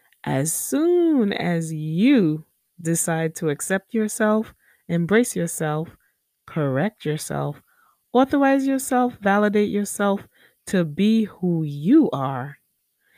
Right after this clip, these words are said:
and to love yourself just the way you are, you are going to have a good day. Until today, you may not have been aware that the decisions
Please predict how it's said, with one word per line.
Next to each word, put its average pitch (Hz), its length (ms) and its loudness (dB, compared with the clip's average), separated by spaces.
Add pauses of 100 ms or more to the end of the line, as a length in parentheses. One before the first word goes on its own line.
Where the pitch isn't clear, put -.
(260)
and 190 180 2
to 165 140 0
love 196 340 2
yourself 240 540 2
just - 500 -2
the 170 100 0
way 147 200 -2
you 135 260 -4
are, 131 360 -10 (580)
you 156 520 2 (360)
are 156 100 -4
going 143 300 -4
to 175 160 -6
have 123 480 -6 (340)
a 139 140 0
good 131 320 -4
day. 165 360 -2 (1800)
Until 160 580 0
today, 165 720 -2 (1200)
you 262 260 6
may 226 160 6
not 180 240 2
have 160 300 -4
been 156 160 -2
aware 160 580 0
that 160 220 -4
the 151 80 -2
decisions 226 880 -4